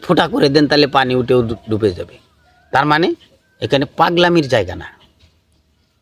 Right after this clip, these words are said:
এটা ঠান্ডা মস্তিষ্কে কাজ করার জায়গা। আপনি যতটুকু সম্ভব নিঃশ্বাস বন্ধ রাখার চেষ্টা করবেন, যতটুকু সম্ভব মুখ বন্ধ করার চেষ্টা করবেন, যতটুকু সম্ভব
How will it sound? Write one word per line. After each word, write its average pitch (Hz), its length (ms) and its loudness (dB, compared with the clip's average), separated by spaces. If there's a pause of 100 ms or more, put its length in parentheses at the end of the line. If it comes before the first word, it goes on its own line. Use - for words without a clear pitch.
এটা - 140 -2 (140)
ঠান্ডা 165 420 2
মস্তিষ্কে 156 680 0 (800)
কাজ 123 140 -4 (100)
করার 107 280 0
জায়গা। 87 320 -8 (1000)
আপনি 147 300 0 (580)
যতটুকু 143 460 2
সম্ভব 156 300 4 (840)
নিঃশ্বাস 135 400 0
বন্ধ 135 180 4
রাখার 135 280 0
চেষ্টা - 260 -6
করবেন, 143 280 -4 (460)
যতটুকু 127 500 0
সম্ভব 135 260 2 (400)
মুখ 107 260 0 (120)
বন্ধ 143 200 6 (100)
করার 135 260 -2
চেষ্টা - 300 -6
করবেন, 139 240 -2 (840)
যতটুকু 147 400 2 (100)
সম্ভব 147 300 4